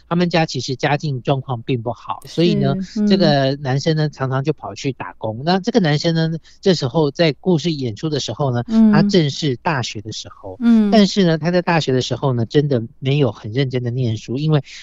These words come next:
Speaker 1: 他满脑子里面呢，就只想要把这个家里的经济状况变好。
Speaker 2: 嗯。
Speaker 1: 所以说呢，他每次呢，要上课的时候，其实都翘课去打工。
Speaker 2: 嗯哼。
Speaker 1: 所以他就去送外卖、外送。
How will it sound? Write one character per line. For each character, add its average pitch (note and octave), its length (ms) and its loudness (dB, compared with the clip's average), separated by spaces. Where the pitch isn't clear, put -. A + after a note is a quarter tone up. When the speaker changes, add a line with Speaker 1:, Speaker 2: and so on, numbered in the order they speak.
Speaker 1:
他 E3+ 100 0
满 E3 260 0
脑 D3 200 2
子 B2 160 -6
里 A2 160 -4
面 C3+ 220 -2
呢， A#2 100 -2
就 D#3 180 4
只 C#3+ 300 -4
想 A2 220 -6
要 B2 260 -2
把 G#2 200 -4
这 B2+ 120 -6
个 C#3 120 -2
家 C#3+ 200 -2
里 C3+ 120 -2
的 G#2+ 120 -8
经 C3+ 220 -6
济 C3+ 140 -6
状 B2 180 0
况 G2+ 200 -10
变 G#2 240 -8
好。 - 280 -14
Speaker 2:
嗯。 A3+ 280 8
Speaker 1:
所 G3+ 140 4
以 F3 120 2
说 D#3+ 220 2
呢， D#3 160 0
他 D3+ 160 -2
每 C3 200 -4
次 D#3+ 200 -2
呢， C#3 100 0
要 D3 140 2
上 D3+ 180 0
课 D3 140 0
的 B2 60 0
时 A#2 100 -6
候， A#2 60 -2
其 - 160 -10
实 B2+ 120 -8
都 C3 160 -2
翘 C3+ 280 -4
课 B2 240 -8
去 B2+ 100 -8
打 - 260 -12
工。 F#2+ 300 -14
Speaker 2:
嗯 A3 160 4
哼。 A#3 80 4
Speaker 1:
所 A3+ 80 6
以 - 20 8
他 A3 140 6
就 A3 120 4
去 D3+ 320 0
送 D3 280 0
外 D3 180 2
卖、 C3 220 -2
外 B2 220 -2
送。 G#2+ 260 -6